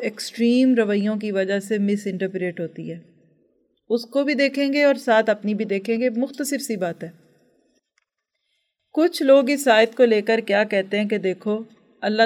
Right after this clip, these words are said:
تعالیٰ کہہ رہے ہیں کہ تم اپنی اپنی فکر کرو، دوسروں کی فکر نہ کرو۔ جی تم اپنی فکر کرو، میری نہ کرو۔ لوگوں سے یہ جملہ سنتے کہ بھائی تم مجھے نہ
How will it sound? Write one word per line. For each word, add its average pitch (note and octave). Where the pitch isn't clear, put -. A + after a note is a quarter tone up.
تعالیٰ A3
کہہ G#3
رہے G#3
ہیں A#3+
کہ A#3+
تم A3+
اپنی A3
اپنی A#3
فکر A3
کرو، A3+
دوسروں G#3
کی G#3
فکر F#3+
نہ F#3
کرو۔ E3
جی B3
تم B3
اپنی A#3+
فکر A3+
کرو، A#3
میری A3
نہ G3+
کرو۔ E3+
لوگوں G3+
سے A3+
یہ A3+
جملہ G#3
سنتے G#3+
کہ A#3+
بھائی B3
تم C4
مجھے C4
نہ E4